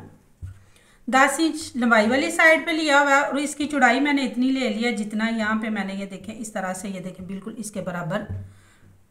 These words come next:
कमर का रखा हुआ था। ये देखें जी, ठीक है, इस तरह से। अब बिल्कुल सिंपल तरीके से जितना आपके पास size होगा इसके ऊपर आपने निशान लगा के तो yoke के लिए cutting काट लेनी है।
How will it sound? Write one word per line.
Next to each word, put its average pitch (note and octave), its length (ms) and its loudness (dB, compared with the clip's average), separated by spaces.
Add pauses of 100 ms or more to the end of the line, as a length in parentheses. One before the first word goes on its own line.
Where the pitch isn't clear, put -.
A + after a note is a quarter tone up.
कमर G3+ 240 -2
का G3+ 140 -6
रखा G3 260 -6
हुआ E3+ 160 -4
था। F3+ 140 -8
ये E3 140 -10
देखें D#3+ 280 -10
जी, D#3+ 80 -12
ठीक A#3 220 -12
है, D4+ 240 -8
इस G3+ 140 -2
तरह D#3 240 -8
से। F3 260 -14 (960)
अब C4 80 2
बिल्कुल E4+ 280 2
सिंपल E4+ 360 6
तरीके F4+ 400 0
से F4 180 4
जितना C#4 280 0
आपके C#4+ 260 2
पास C4 320 2
size A#3 320 2
होगा B3+ 320 0
इसके B3 220 -6
ऊपर A#3 240 -2
आपने A3 360 -2 (600)
निशान G#3+ 380 -2
लगा A3 340 -2
के A3 200 -8
तो A3 300 -6
yoke G3 320 -6
के A#3+ 60 -6
लिए A3 220 -4
cutting A3 300 -6
काट C#4+ 220 2
लेनी D4+ 240 0
है। D4+ 100 2